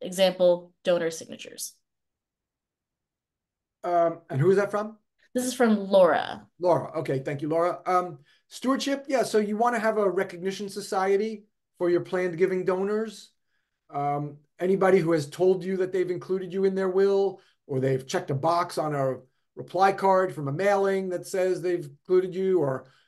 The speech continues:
Speaker 2: they just pulled you aside and, you know, mentioned it at an event or something. Um, you know, those po-, those folks all belong,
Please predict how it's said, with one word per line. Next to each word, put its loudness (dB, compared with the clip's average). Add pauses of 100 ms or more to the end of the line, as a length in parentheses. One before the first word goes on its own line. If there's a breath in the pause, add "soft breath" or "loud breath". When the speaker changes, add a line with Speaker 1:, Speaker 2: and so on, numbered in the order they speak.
Speaker 2:
they -14
just -8
pulled -2
you 0
aside 2
and, -4
you -6
know, -6 (200)
mentioned -4
it 2
at -4
an -4
event -4
or -8
something. -6 (520)
Um, -4 (380)
you 0
know, 4
those 6
po-, 2
those 2
folks -2
all 2
belong, -2